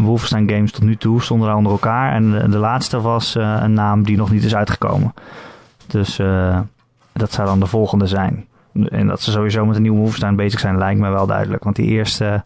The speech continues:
of tenminste die vorige, die reboot, dat was wel echt een soort van onverwacht succesje toch nog. En, eh, ja, ze hebben er gewoon niet zo anders mee gedaan en dat sloeg wel aan. Dus, eh, ja, dat ze daar een nieuwe van gaan maken, dat lijkt mij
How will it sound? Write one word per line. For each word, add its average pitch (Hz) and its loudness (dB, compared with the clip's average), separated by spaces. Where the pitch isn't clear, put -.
of - -18
tenminste 107 -2
die 101 0
vorige, 110 0
die 104 2
reboot, 107 2
dat 107 -4
was 101 -4
wel 104 -4
echt - -6
een 98 2
soort - -4
van 101 2
onverwacht 120 0
succesje 151 -2
toch 165 -2
nog. - 0
En, 120 2
eh, - 2
ja, 104 0
ze - -6
hebben 110 -2
er 113 -4
gewoon 110 0
niet 110 2
zo 113 -2
anders 120 0
mee 117 0
gedaan 117 -2
en 113 2
dat 110 -2
sloeg - -2
wel 107 0
aan. 143 2
Dus, - -4
eh, 107 0
ja, 101 0
dat - -6
ze - -10
daar 101 -2
een 98 2
nieuwe 110 4
van 117 2
gaan 113 4
maken, 113 0
dat 104 -4
lijkt 98 -2
mij 95 0